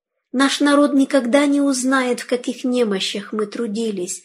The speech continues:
чтобы служить им, ибо наши жизни были тесно переплетены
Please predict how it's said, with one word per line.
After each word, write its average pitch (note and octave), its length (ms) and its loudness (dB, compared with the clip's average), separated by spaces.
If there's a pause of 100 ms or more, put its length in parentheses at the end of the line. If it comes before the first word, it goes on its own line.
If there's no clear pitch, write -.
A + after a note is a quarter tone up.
(200)
чтобы A#3+ 360 0
служить A#3+ 760 -2
им, F#3 340 -8 (480)
ибо A3+ 260 4
наши A#3 380 4
жизни A#3+ 440 0
были G#3+ 280 0
тесно C#4 440 0
переплетены A3+ 1000 -2